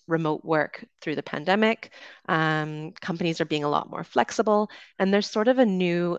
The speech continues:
normal. So people are looking for more from their companies, um, than before.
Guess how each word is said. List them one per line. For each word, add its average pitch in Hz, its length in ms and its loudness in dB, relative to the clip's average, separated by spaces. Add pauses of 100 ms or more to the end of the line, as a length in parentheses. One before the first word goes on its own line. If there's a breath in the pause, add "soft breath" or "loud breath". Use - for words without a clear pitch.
(140)
normal. 156 720 -6
So - 180 -10
people - 300 -2
are 320 100 6
looking 220 500 0
for 170 460 2 (300 loud breath)
more 165 340 0
from 156 220 -8
their 135 140 -6
companies, - 800 -14 (420 soft breath)
um, 151 220 -4
than 151 200 -4
before. - 540 -2